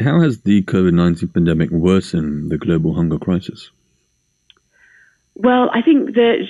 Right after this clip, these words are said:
Speaker 2: over the last few years, we've, we've seen since the U-, war in Ukraine started a real focus on the impact that that's had on, um, driving up global food prices.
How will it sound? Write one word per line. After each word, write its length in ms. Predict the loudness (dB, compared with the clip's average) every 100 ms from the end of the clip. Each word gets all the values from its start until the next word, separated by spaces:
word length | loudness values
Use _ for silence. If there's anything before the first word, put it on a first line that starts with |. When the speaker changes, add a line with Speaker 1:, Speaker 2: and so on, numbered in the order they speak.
| -2
Speaker 2:
over 200 | 0 2
the 80 | 0
last 320 | 0 -2 -2
few 100 | -2
years, 260 | 2 0 0
we've, 160 | -2 0
we've 140 | -2 2
seen 220 | 2 2
since 180 | 0 -4 0
the 320 | 2 2 0 -4
U-, 280 | -4 -4 -2 2
war 180 | 4
in 80 | 4
Ukraine 420 | 2 0 2 2 2
started 480 | -2 -4 -4 -4 -2
a 160 | 0
real 220 | 0 0 0
focus 380 | 0 0 -2 -6 -4
on 420 | 0 0 0 0
the 280 | 2 2 0 -4 -20 -8 0
impact 440 | 2 2 -2 -6
that 120 | -6
that's 260 | -4 -6 -8 -8
had 240 | -4 -2
on, 300 | -2 -2 -2 -6 -6
um, 260 | -2 -2
driving 460 | -2 -2 -2 0 -2
up 180 | -2 -2
global 300 | -2 -2 -2
food 280 | 0 0 0
prices. 400 | -4 -4 -4